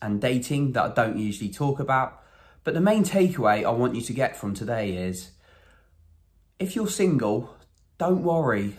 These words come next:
about trying to find that right person and purely focusing on that.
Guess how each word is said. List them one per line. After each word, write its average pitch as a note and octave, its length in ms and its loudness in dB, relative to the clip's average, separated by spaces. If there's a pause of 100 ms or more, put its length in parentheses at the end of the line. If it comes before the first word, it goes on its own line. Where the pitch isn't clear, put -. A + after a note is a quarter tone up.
(100)
about C3 540 0
trying D#3 360 2
to C#3 100 -2
find B2+ 600 0
that C3 200 2
right A#2+ 260 2
person B2 680 -2
and A2 300 -4
purely A#2 360 0
focusing G#2 440 -4
on G2+ 160 -2
that. A2 200 -2